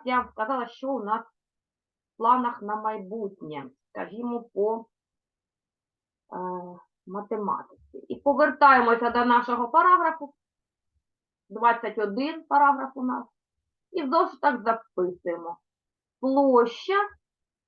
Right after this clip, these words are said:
площа прямокутника. Так, і так, е, е, у нас прямокутник —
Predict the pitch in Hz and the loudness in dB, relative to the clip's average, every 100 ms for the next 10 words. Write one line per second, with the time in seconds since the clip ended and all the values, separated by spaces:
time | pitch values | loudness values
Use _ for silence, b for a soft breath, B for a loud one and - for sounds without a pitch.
0 | _ 240 247 294 - 277 269 226 226 208 | _ -2 2 2 0 -4 -2 -2 0 -2
1 | 202 269 - - - - _ _ _ _ | -6 -12 -12 -16 -18 -20 _ _ _ _
2 | _ _ _ _ _ _ _ _ _ _ | _ _ _ _ _ _ _ _ _ _
3 | _ _ _ _ _ _ _ _ _ _ | _ _ _ _ _ _ _ _ _ _
4 | _ _ _ _ _ _ _ _ _ _ | _ _ _ _ _ _ _ _ _ _
5 | 226 - - _ _ - - 453 466 - | 0 0 -4 _ _ -20 0 2 2 -4
6 | 330 339 320 285 - _ - 165 208 202 | 2 4 4 2 -4 _ -4 0 0 0
7 | 196 196 _ _ _ _ _ - 247 330 | -4 -6 _ _ _ _ _ -4 0 2
8 | 381 370 _ _ _ - 269 285 285 294 | 2 0 _ _ _ -4 2 4 4 0
9 | 320 359 370 311 320 | -2 -4 -4 -6 -10